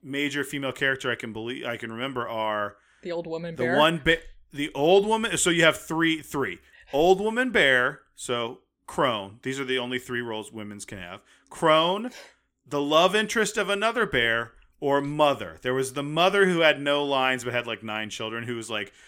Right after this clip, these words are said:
Speaker 1: her totem was patience or whatever.
Speaker 2: Mm-hmm.
Speaker 1: So that's a little problematic. So I would like to see, like, the, like,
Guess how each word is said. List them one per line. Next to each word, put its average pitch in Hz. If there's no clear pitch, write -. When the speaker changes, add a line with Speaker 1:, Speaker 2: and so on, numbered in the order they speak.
Speaker 1:
her 143
totem 135
was 117
patience 123
or 131
whatever. 131
Speaker 2:
Mm-hmm. 170
Speaker 1:
So 185
that's 370
a 240
little 156
problematic. 120
So 165
I 156
would 175
like 220
to 190
see, 160
like, 127
the, 123
like, 143